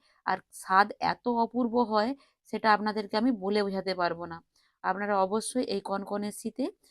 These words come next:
এই পিঠে রেসিপিটা ট্রাই করুন, দেখবেন খুব সহজে বানিয়ে নিতে পারবেন দশ মিনিটের মধ্যেই। আর এই পিঠেটা দেখতেও যতটা সুন্দর, বানানোও সহজ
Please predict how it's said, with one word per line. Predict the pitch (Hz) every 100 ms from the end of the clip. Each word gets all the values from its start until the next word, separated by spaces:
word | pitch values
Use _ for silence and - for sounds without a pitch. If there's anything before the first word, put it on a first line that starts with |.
| _ -
এই | 208 214
পিঠে | 220 214
রেসিপিটা | 208 202 196 220 214
ট্রাই | - 190 202
করুন, | 214 233 330 - _ _
দেখবেন | 180 196 190 196 254 359 _ _ -
খুব | 247
সহজে | 214 247 233 220 240
বানিয়ে | 190 185 202
নিতে | 208 226
পারবেন | 214 214 214 233
দশ | 190 196 208
মিনিটের | 220 220 226 214
মধ্যেই। | 208 202 240 285 _ _ _ -
আর | 190 -
এই | 196 226
পিঠেটা | 233 226 233 247 339 _ - _ 185 -
দেখতেও | 214 214 - 294
যতটা | 285 277 269 277
সুন্দর, | 269 269 269 285 370 _ _ _ -
বানানোও | 180 175 196 226 277
সহজ | 294 277 254 285